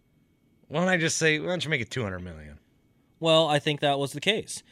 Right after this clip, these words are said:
Speaker 2: 'Cause just a couple weeks ago, and you've had some of the P G A Tour guys, I think Rory came out and bashed some of these guys that have left recently. 'Cause Brooks came out and said that, "Nah,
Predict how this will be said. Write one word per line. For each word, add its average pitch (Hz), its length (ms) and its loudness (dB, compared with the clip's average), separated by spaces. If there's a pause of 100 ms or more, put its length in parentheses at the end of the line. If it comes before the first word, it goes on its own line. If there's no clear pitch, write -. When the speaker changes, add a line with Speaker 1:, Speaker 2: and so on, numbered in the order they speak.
(320)
Speaker 2:
'Cause 139 160 -2
just 151 160 -4
a 156 60 -2
couple 156 260 0
weeks 196 220 -2
ago, 139 240 0
and 143 100 -2
you've 147 120 -2
had 147 200 -2
some 147 180 -2
of 139 40 -4
the 135 60 -6
P 160 200 -6
G 147 180 0
A - 20 -4
Tour 170 260 -2
guys, 135 360 0
I 135 40 -6
think 131 200 -6
Rory 139 380 0
came 139 220 -2
out 135 160 0
and 123 100 -10
bashed 135 320 -2
some 143 100 -6
of 135 60 -4
these 131 160 -4
guys 131 440 0 (600)
that 156 100 0
have 139 100 0
left 143 240 -2
recently. 147 640 -2 (1300)
'Cause 147 160 0
Brooks 214 400 2
came 175 280 0
out 160 120 2
and 160 120 -4
said 175 200 0
that, 156 180 2
"Nah, 151 520 2